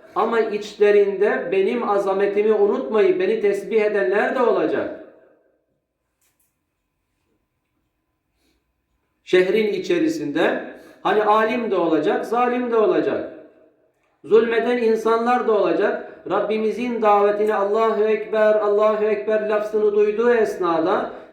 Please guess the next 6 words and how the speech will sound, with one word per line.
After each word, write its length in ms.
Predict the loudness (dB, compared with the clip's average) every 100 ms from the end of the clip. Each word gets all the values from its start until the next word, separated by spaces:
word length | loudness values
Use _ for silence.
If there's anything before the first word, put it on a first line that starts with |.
| -8
gücünü 440 | -4 0 2 2
bırakıp 480 | 2 0 0 -2 -2
Cuma'ya 400 | -2 0 0 0
koşanlar 540 | -2 0 0 0 0 0
da 140 | 2
olacak. 480 | 2 0 -2 -6